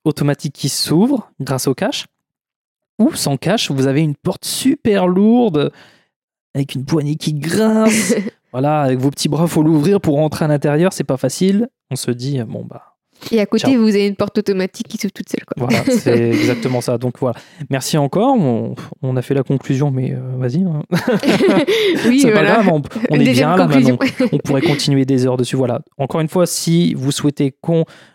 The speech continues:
Speaker 1: jette un œil à votre site, voilà, là c'est gratuit, hein, c'est, on,
Speaker 2: Oui,
Speaker 1: on,
Speaker 2: oui, on précise.
Speaker 1: vous venez sur Insta, vous filez le lien de votre site, on jette un œil, ça va super vite. Et on, si on peut vous donner des conseils, ça nous fera plaisir. Voilà.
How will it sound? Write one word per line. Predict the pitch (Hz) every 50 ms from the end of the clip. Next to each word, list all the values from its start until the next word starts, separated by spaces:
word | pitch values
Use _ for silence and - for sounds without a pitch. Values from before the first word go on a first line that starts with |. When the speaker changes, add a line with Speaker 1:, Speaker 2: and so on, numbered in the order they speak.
| _ -
Speaker 1:
jette | 127 131 127 - -
un | 127 127 127
œil | 127 123 117 -
à | 127
votre | 120 131 127 - - -
site, | - - - - 139 135 - - -
voilà, | 139 139 139 139 143 147
là | 156
c'est | 175 - 165
gratuit, | 139 127 143 147 - - - 156
hein, | 135 127 123 123
c'est, | - - 127 120
on, | 120 120 120 -
Speaker 2:
Oui, | 233 226 214 208
Speaker 1:
on, | 196
Speaker 2:
oui, | 190 185 180 -
on | - 180
précise. | - - 170 - - 190 120
Speaker 1:
vous | 123 120
venez | 120 123 127 127 135 139 139 143 143 139 139
sur | - - - 123
Insta, | 120 117 - - - 143 143 147 151 147
vous | 135 131 131 123 123 123 120
filez | 120 - - 147 143 143 135
le | 131 131 127
lien | 131 131 131 127
de | 127 139
votre | 151 151 135 - - 131
site, | - - - 156 - -
on | 127
jette | 120 120 113 - -
un | 120 120 120
œil, | 127 131 135 139 135
ça | 131 - - 131
va | 123 127
super | - - - - 127 120 120
vite. | 123 156 170 - _ _ - - - - _ - 113
Et | - 127
on, | 127 127 123 123
si | - -
on | 147 139
peut | 196 190
vous | 165 151 156
donner | 147 139 139 139 139
des | 131 131
conseils, | - - 135 - 180 175
ça | 175 - 143
nous | 135 135 131
fera | - - 151 143 139 151 151
plaisir. | - _ - - - 127 117 120 117 110
Voilà. | 110 120 147 147